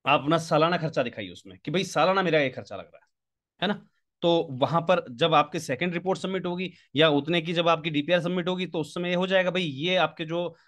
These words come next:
अ, अ, एसेट्स थे वो उनका बजट कम हो गया, अब जी हमारे पास सिर्फ इतना खर्चा लगेगा सालाना हमारा।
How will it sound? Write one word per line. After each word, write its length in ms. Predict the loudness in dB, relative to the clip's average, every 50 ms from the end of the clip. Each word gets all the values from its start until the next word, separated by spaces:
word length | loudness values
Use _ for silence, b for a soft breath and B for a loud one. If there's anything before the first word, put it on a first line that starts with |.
| b _
अ, 40 | 2
अ, 520 | 4 4 4 2 0 -2 _ -10 -10 -10 -10 -12 _ _ _ 0
एसेट्स 420 | 0 2 4 2 2 0 0 0
थे 120 | 2 2 2
वो 560 | 2 0 -2 -2 2 2 2 2 0 -4 _ -8
उनका 240 | -8 0 0 2 2
बजट 220 | 2 0 -2 -4
कम 160 | -6 -6 -6
हो 100 | -6 -2
गया, 160 | 0 2 2
अब 120 | 2 0 -2
जी 100 | -4 -4
हमारे 220 | -2 -2 -2 -2
पास 140 | -2 -4 -4
सिर्फ 140 | -4 -6 -8
इतना 220 | -4 0 0 0
खर्चा 260 | 0 0 -2 0 0
लगेगा 280 | 0 0 -4 -6 -6 -6
सालाना 360 | -6 -6 -6 -4 -4 -4 -4
हमारा। 260 | -4 -4 -4 -4 -6